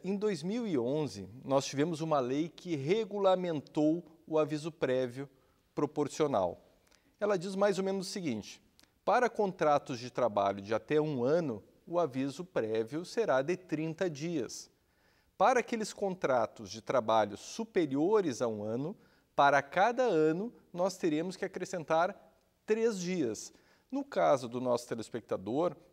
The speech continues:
a contagem da empresa está correta. Ele ficou seis anos. O primeiro ano, trinta dias, depois tem mais cinco dias, três vezes cinco, quinze. Total,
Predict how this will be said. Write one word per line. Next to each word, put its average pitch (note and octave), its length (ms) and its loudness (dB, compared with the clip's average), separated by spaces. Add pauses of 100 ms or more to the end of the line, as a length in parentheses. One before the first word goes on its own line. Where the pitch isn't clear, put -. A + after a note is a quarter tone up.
(140)
a B2+ 140 0
contagem B2+ 640 0
da C3+ 100 0
empresa C3+ 380 -4
está D#3+ 180 -4
correta. G#3 680 0
Ele A#2+ 100 -16
ficou - 240 -4
seis F#3 360 -2
anos. C3 360 2 (120)
O - 20 -20
primeiro C3+ 480 0
ano, A2+ 180 0
trinta A#2+ 400 -4
dias, A#2+ 560 -6 (340)
depois D3 360 -2
tem C#3 140 -2
mais C3 260 2
cinco D3+ 420 -4
dias, F3+ 580 -8
três C3 320 -2
vezes B2 300 -4
cinco, F#3 400 -8
quinze. G3 520 -4 (320)
Total, C#3+ 600 2